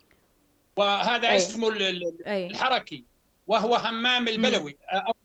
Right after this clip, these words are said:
Speaker 2: مم.
Speaker 1: همام البلوي دكتور هذا طبيب، وتم تجنيده حسب معلوماتي وتم إرساله، وكان على اتصال مع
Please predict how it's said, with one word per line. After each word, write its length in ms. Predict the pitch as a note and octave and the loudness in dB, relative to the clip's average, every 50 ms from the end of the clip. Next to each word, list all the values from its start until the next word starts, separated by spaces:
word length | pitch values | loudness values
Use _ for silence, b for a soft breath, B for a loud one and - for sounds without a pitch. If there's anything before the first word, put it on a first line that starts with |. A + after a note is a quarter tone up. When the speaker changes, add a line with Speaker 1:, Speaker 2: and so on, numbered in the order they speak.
| - - | -18 -12
Speaker 2:
مم. 100 | - G#3+ | -6 -4
Speaker 1:
همام 320 | A3 A3 A3 C4 C4 B3+ A#3 | -4 0 2 2 2 2 0
البلوي 500 | A3 G#3 G3 G#3 F#3 G3 A3 A3 A#3+ A#3+ | -2 -2 -2 -2 0 0 -2 -4 -6 -6
دكتور 420 | - C4 B3+ - - D#4 D4 B3 | -6 -8 -8 2 4 4 4 4
هذا 260 | D#3 F3+ F#3+ F#3+ B3 | 2 0 -2 0 -2
طبيب، 400 | B3 B3 C4 C4+ C4 C4 G3+ - - _ _ _ _ _ _ _ _ _ _ _ | -2 -2 -4 -4 -4 -6 -8 -10 -12 _ _ _ _ _ _ _ _ _ _ _
وتم 1040 | - F#3+ G#3+ A3+ A3 A3 A3 A3 - - G#3 G#3+ G#3 G3+ G3+ G3+ - - C#4 C#4 C#4 | 0 2 4 4 4 4 4 2 0 0 0 0 2 2 0 0 2 2 2 2 0
تجنيده 600 | - B3 A#3+ - - A3 A#3+ A3+ G3 - E3+ E3 | -2 -2 -2 -2 -2 -4 -4 -4 -4 -6 -8 -6
حسب 320 | - G#3 A#3+ - - A3 A3 | -4 -4 -4 -2 -2 -4 -2
معلوماتي 760 | G#3+ G#3+ F3+ G3+ G#3 G#3 G3+ F#3+ G3 G#3 G#3+ G#3+ A#3+ B3+ B3+ | 0 0 0 0 -2 -2 -2 0 0 0 0 0 -4 -6 -2
وتم 400 | B3 B3+ A#3+ B3 B3+ C#4 B3+ B3+ | 0 0 0 0 0 -2 -2 -2
إرساله، 440 | A#3+ G#3 - - A3 G#3 A3+ A#3+ A#3+ | -4 -4 -2 -2 0 0 0 0 -2
وكان 480 | A#3+ A#3 A#3+ A#3 A3 - B3 C4+ C4+ | -2 0 0 -2 0 0 0 0 0
على 200 | A#3+ A#3 B3 A#3+ | 0 0 0 0
اتصال 540 | A#3 - - A#3+ A#3 - B3 B3+ A#3 G3+ F#3+ | -2 -2 -4 -6 -2 0 0 0 0 0 0
مع 260 | G3+ G3+ F3 E3 D#3 | -2 -2 -2 -2 -6